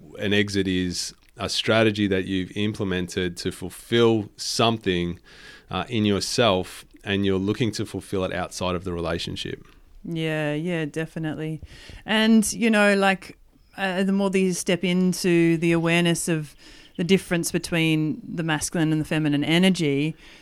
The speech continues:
Speaker 2: the more that that's, like, normalized. Oh, the man just does that. You know, that's, that's the male stepping away or putting up the wall, or, or, or there's so many different terms, but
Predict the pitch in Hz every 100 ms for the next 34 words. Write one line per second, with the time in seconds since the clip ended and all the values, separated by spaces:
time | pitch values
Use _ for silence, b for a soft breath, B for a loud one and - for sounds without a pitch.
0 | B 190 190 247 240 170 175 - - -
1 | - - - 160 170 175 170 196 185 147
2 | 135 131 - - 175 165 170 170 160 156
3 | 156 - 156 165 151 127 156 151 151 151
4 | - - 160 - 156 156 151 151 147 147
5 | - - - 156 143 143 147 151 147 139
6 | 135 - B B B - 202 170 160 156
7 | 147 147 151 156 156 151 - 180 180 185
8 | 180 170 175 165 160 165 156 135 - 185
9 | 190 156 151 - 151 -